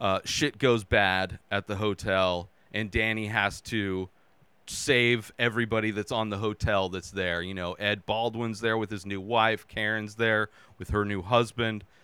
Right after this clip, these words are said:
Uh, you know, you have a bunch of people that were invited to this wedding. And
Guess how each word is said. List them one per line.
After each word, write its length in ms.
Uh, 420
you 140
know, 160
you 160
have 280
a 60
bunch 320
of 80
people 640
that 160
were 120
invited 460
to 100
this 200
wedding. 480
And 440